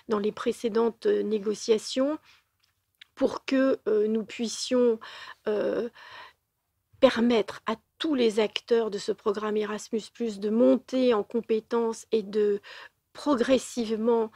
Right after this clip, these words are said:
dessiner, euh, leur programme d'internationalisation, il nous faut, euh, des budgets qui augmentent de façon continue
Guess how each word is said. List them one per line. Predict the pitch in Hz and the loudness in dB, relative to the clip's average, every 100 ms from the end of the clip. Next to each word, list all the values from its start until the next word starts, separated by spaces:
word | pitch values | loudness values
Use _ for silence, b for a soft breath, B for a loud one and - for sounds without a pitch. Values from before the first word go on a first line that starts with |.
| B B - | B B -8
dessiner, | 196 294 320 - 285 262 247 247 233 - B B B - | 4 6 6 0 -2 2 4 4 2 -2 B B B -4
euh, | 214 208 202 - - | -2 -2 -4 -6 -4
leur | 226 220 220 - | 0 0 0 -6
programme | - 226 233 240 233 | -4 -2 0 0 2
d'internationalisation, | 202 202 208 214 196 233 214 202 208 202 190 - 254 277 - B B - | 0 -2 -2 -2 -2 -2 0 -2 0 -2 -2 -4 -4 -4 -8 B B -2
il | 285 247 240 | 0 4 2
nous | 233 | 2
faut, | - - 240 247 262 B B B - | -2 -4 0 2 0 B B B -4
euh, | 214 202 - | -2 0 -2
des | 196 202 214 | -4 -4 -4
budgets | 196 208 185 220 240 262 | -4 -6 2 4 4 2
qui | - 226 | 2 6
augmentent | 208 202 220 233 240 - _ _ _ - 208 | 6 6 2 2 -2 -10 _ _ _ -12 -2
de | 220 | 0
façon | - 208 - 247 226 - _ | 0 -2 0 2 2 0 _
continue | - 294 285 - 220 220 247 | -2 -2 -2 -2 0 2 0